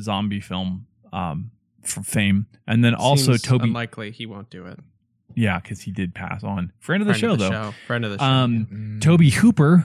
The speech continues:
Speaker 1: who is also a horror icon, uh, was attached to it. He's not attached anymore. I think this isn't gonna be made into a movie, or if it is, it'll be a really bad movie because this is an unfilmable book.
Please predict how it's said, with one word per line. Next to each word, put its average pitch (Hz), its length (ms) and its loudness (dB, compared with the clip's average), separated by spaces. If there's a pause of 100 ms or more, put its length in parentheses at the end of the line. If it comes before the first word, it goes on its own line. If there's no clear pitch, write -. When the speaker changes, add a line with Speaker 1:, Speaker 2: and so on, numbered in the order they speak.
Speaker 1:
who 135 120 4
is 113 80 2
also 123 300 2
a 104 40 4
horror 117 440 2
icon, 123 580 2 (180)
uh, 87 280 2
was 101 140 -2
attached 98 360 -2
to 107 120 2
it. 113 160 0
He's 117 220 0
not 110 120 2
attached 101 360 -6
anymore. 104 320 -4 (260)
I 190 220 2
think 254 280 0
this 220 180 2
isn't 190 240 2
gonna 185 160 2
be 170 160 2
made 160 180 2
into 160 180 2
a 160 40 4
movie, 151 360 2
or 147 220 2
if 147 160 2
it 160 80 4
is, 170 200 4
it'll 123 120 2
be 120 100 0
a 104 140 -4
really 123 200 0
bad 113 200 0
movie 104 240 0
because 120 380 -2 (440)
this 135 260 0
is 143 100 2
an 143 80 6
unfilmable 135 720 0
book. 95 300 -6